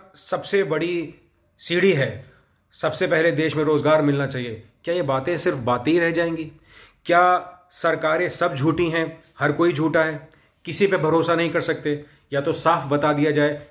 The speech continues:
कि इस देश में रोज़गार नहीं दिया जाएगा। तो कम से कम जितने भी बच्चे हैं, जितने भी छात्र हैं, ये मिल करके एक फ़ैसला ले लें कि फिर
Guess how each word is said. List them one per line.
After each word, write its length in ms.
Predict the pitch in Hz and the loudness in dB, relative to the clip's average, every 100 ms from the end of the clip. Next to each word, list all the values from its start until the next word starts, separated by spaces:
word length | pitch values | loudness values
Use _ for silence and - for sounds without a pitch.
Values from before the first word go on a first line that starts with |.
| - | -4
कि 100 | 151 | -4
इस 60 | |
देश 320 | 123 139 147 143 | 0 0 0 0
में 280 | 147 131 - 127 | -2 -2 -8 -2
रोज़गार 420 | 139 123 135 110 | 0 2 0 0
नहीं 220 | 131 143 | 0 0
दिया 200 | 123 120 | 0 -2
जाएगा। 320 | 113 104 98 - _ - _ - | -2 -6 -8 -12 _ -20 _ -2
तो 400 | 156 139 131 - - | 2 2 0 -12 -2
कम 140 | 180 | 0
से 160 | 170 185 | 0 0
कम 220 | 185 156 | 2 2
जितने 300 | 143 143 214 | 0 2 2
भी 100 | 220 | 2
बच्चे 360 | 160 156 - 156 | 2 -2 -2 -4
हैं, 160 | 139 | -2
जितने 280 | 135 147 170 | -4 -4 -4
भी 140 | 160 151 | -2 -4
छात्र 360 | 151 147 147 | -2 -2 -2
हैं, 260 | 135 135 131 - - | -4 -4 -6 -14 -2
ये 120 | 143 | 0
मिल 340 | 139 151 180 | 2 2 2
करके 320 | 165 151 147 151 | 2 0 2 0
एक 140 | 147 | -2
फ़ैसला 340 | 147 143 156 151 | -2 -2 0 2
ले 180 | 147 | 2
लें 280 | 147 165 165 - _ - | 2 0 -6 -14 _ -8
कि 80 | |
फिर 540 | 143 - 175 123 98 | -6 -2 -2 -2 -6